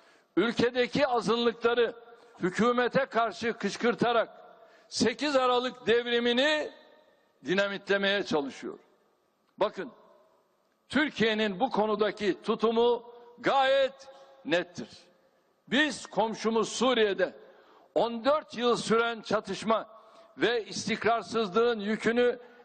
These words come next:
en fazla çeken, bunun bedelini ödeyen ülkelerden biriyiz. Sekiz Aralık devrimiyle sadece Suriye'de değil, tüm bölgemizde kalıcı istikrarın tesisine yönelik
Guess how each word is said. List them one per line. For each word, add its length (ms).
en 220
fazla 460
çeken, 580
bunun 480
bedelini 540
ödeyen 480
ülkelerden 1080
biriyiz. 600
Sekiz 420
Aralık 460
devrimiyle 720
sadece 640
Suriye'de 640
değil, 320
tüm 280
bölgemizde 680
kalıcı 380
istikrarın 800
tesisine 800
yönelik 460